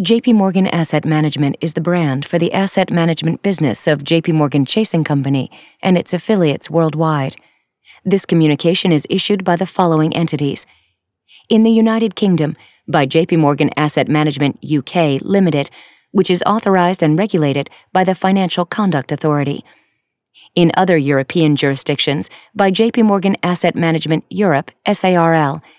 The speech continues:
In Hong Kong, by J F Asset Management Limited, or J P Morgan Funds Asia Limited, or J P Morgan Asset Management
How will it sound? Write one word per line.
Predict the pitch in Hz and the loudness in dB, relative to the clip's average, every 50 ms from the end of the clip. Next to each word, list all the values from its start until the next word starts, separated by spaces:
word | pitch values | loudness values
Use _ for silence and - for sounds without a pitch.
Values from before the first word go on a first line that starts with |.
| _ _ _ _ _ _ _ _ _ _ _ _ _ _ - | _ _ _ _ _ _ _ _ _ _ _ _ _ _ 0
In | 180 170 156 | 0 2 2
Hong | 139 147 156 147 143 | 2 2 2 0 0
Kong, | 147 - 190 190 185 156 139 - - - - - _ - | 0 0 0 0 0 0 -2 -4 -6 -10 -20 -20 _ -4
by | - 180 170 165 | 0 0 2 2
J | 165 - 214 220 220 214 | 0 0 0 0 0 0
F | 208 - - | -2 -4 -2
Asset | - 185 185 - - 175 - | -2 -2 -2 0 -2 -2 -2
Management | - 175 170 175 170 156 160 170 - - | 0 -2 0 0 0 0 -2 -2 -2 -2
Limited, | - 175 165 147 143 135 - - - - _ _ _ _ _ - | 0 0 0 0 0 -4 -8 -10 -16 -20 _ _ _ _ _ 0
or | - 170 180 185 202 | 2 4 4 4 2
J | 202 156 - 156 147 147 | -2 -4 -2 -2 -2 0
P | - 160 | 0 0
Morgan | 151 147 147 127 156 147 139 | 0 0 0 2 2 0 0
Funds | 139 - 160 151 143 143 143 - - - | 0 0 0 2 2 2 0 -2 -4 -4
Asia | - 220 214 170 147 135 - - | -2 0 0 0 0 -2 -2 -2
Limited, | - - 156 147 139 135 131 - - - - - _ _ _ _ _ _ - | -2 0 2 2 0 0 -4 -6 -8 -14 -20 -20 _ _ _ _ _ _ 0
or | - 214 220 220 | 2 2 2 2
J | 185 151 - 202 226 | 0 0 0 0 0
P | - 247 233 | 2 2 2
Morgan | 208 190 190 175 190 190 - | 2 2 2 0 -2 -2 -2
Asset | - 175 175 - - 165 - | -2 -4 -2 0 -2 -2 -2
Management | - 165 165 170 160 - 160 160 151 | 0 -2 0 -2 -2 -2 -2 -2 -2